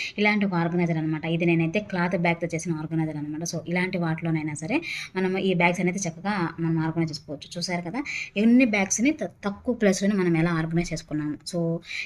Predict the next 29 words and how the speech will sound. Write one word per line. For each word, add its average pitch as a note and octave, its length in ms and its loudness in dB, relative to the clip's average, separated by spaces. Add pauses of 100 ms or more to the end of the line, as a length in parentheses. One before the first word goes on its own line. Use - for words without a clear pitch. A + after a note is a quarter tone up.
ఈ G3+ 120 2
చిన్న G#3 260 2
ఐడియాని F3+ 320 4
యూజ్ F3 200 2
చేసి F3 220 -2
మీరు E3 200 4
కూడా E3 180 2
తప్పకుండా E3 440 0
ట్రై D#3 160 0
చేయండి E3+ 360 2
ఇలాంటి E3+ 320 2
బ్యాగ్స్ని E3+ 400 0
ఫోల్డ్ F3 340 0
చేసి E3 220 0 (380)
చక్కగా F3 280 -4
ఆర్గనైజ్ E3 380 2
చేసుకోవడానికి. D#3+ 500 -4 (1300)
ఐడియా F#3+ 260 8
నెంబర్ F#3 280 4
త్రీ, E3 140 -4 (360)
ఇదైతే A3 300 6 (160)
ఐడియా F#3 280 6
అని F#3 140 4
కాదు, E3+ 280 0
మనీ F3+ 260 6
సేవింగ్ F3+ 340 4
టిప్ F#3 200 -2
అని G#3 120 4
చెప్పుకోవచ్చు. D#3+ 580 0